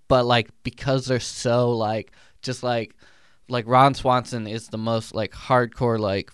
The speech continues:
nothing brings him joy, but when he sees little Sebastian, he giggles. He's like, <laughs> you know, like, he just is, like, so, and he's, like, running over and,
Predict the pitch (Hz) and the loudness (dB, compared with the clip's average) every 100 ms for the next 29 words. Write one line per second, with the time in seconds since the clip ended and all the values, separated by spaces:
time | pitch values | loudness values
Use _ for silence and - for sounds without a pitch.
0 | - _ _ - 131 131 123 131 120 120 | -20 _ _ -20 -4 0 0 0 -2 -2
1 | 113 113 107 113 120 131 113 110 113 113 | -4 -6 -2 2 2 2 0 0 -2 -4
2 | 117 - 131 117 120 113 101 - 113 110 | -8 -6 -6 -2 -2 -2 -6 -14 -4 -4
3 | 113 127 110 107 107 117 131 147 165 - | -2 -6 -8 -4 0 2 2 0 -4 -2
4 | 427 508 392 269 220 160 156 - 180 131 | 10 12 12 6 2 0 -4 -8 -10 -2
5 | 131 135 131 131 151 139 151 147 139 147 | 2 4 4 4 0 2 2 2 0 2
6 | 135 - - 143 143 143 151 147 151 143 | 0 -2 2 6 6 4 0 0 -2 0
7 | 139 131 139 143 143 139 135 135 135 135 | -2 0 2 2 4 4 2 2 -2 -2
8 | 131 | -4